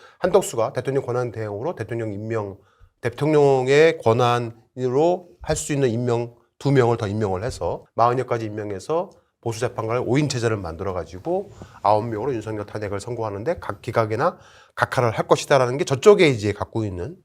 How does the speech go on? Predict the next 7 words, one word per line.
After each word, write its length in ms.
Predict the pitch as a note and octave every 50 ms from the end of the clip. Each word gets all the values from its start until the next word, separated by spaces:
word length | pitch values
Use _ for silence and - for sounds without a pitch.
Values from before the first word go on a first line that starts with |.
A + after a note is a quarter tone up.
| - -
시나리오 300 | - D3 D#3 D3+ D3 C3
중에 140 | A#2 A2
하나라고 440 | G#2+ G2 - E3+ F#3+ F3 D3+ B2+ A#2
말을 220 | G#2 F2+ E2+ F#2 F#2
했는데요. 540 | A#2+ C3 A#2+ F#2+ D#2+ - C#3+ D#3 B2 - - _ _ _ _ _ -
이제 120 | A2 A2 G#2
오늘 420 | A2+ C#3+ D3 B2+ G2 D2 - -